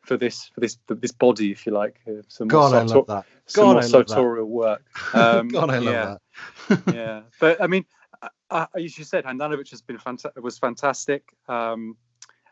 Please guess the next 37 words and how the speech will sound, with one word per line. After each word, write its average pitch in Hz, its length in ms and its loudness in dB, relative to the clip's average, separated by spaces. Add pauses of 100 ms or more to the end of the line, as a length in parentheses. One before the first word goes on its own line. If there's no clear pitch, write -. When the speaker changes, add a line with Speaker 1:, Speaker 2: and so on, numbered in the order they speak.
Speaker 1:
I 123 60 -8
mean, 143 160 -8 (220)
to 135 80 -16
be 131 60 -10
fair, 220 160 -4
it's 127 100 -8
the - 80 -10
third 185 340 2
big 143 180 -4
game 135 240 -6
in 113 80 -18
which 127 120 -20
he's 117 120 -20
made 123 160 -12
a - 40 -16
big 120 180 -10
Speaker 2:
Yeah. 120 80 -4
Speaker 1:
save, 117 240 -4
because 107 180 -20
he 123 60 -6
had 139 100 -4
a 120 40 -14
save 151 220 -2
Speaker 2:
Yeah. 127 40 -12
Speaker 1:
against 123 180 -8
Juventus, 123 440 -8
and 113 200 -14
he 117 80 -20
saved 135 260 -8
us - 100 -20
against 107 240 -18
Napoli 117 320 -12
as 98 100 -18
well, 110 140 -6
and 98 120 -20
we 104 80 -20
certainly 107 380 -10